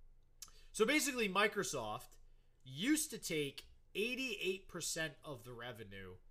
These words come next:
or sorry, uh, sorry, seventy percent. So developers used to be able to keep seventy percent of the revenue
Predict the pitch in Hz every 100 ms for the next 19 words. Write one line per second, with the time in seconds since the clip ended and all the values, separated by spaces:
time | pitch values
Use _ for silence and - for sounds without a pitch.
0 | - 143 185 131 98 - - - - -
1 | 156 151 170 123 - 151 135 - 104 151
2 | 120 151 165 269 254 196 156 131 170 -
3 | 160 135 123 143 135 123 139 - 156 147
4 | 147 135 - 139 120 110 117 110 107 104